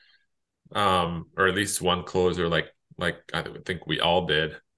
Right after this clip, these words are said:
you should be close to the middle of the pack in saves, um, in a couple of months. And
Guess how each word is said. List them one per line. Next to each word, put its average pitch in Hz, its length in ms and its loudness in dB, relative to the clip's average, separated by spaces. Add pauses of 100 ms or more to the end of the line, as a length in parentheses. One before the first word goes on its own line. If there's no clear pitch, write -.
(400)
you 92 160 -4
should 123 300 0
be 101 260 2
close 98 400 6
to - 60 -14
the 92 60 -2
middle 87 240 2
of 80 60 -2
the 78 60 0
pack - 460 -2
in 80 180 -6
saves, 73 720 -2 (180)
um, 73 480 -4 (520)
in 85 100 -4
a 82 80 -2
couple 78 240 -4
of 73 80 -2
months. - 460 -10 (640)
And 87 500 0